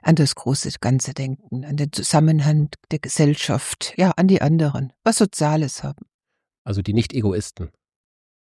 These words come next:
Speaker 1: Sie können durchaus auch egoistisch sein, aber nicht nur egoistisch.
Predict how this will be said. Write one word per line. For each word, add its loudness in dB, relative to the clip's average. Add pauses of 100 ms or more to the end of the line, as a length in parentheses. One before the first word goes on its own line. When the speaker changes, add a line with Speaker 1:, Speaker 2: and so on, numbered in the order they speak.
(340)
Speaker 1:
Sie -2
können 6
durchaus 4
auch 4
egoistisch -4
sein, 0
aber -2
nicht -4
nur 4
egoistisch. -10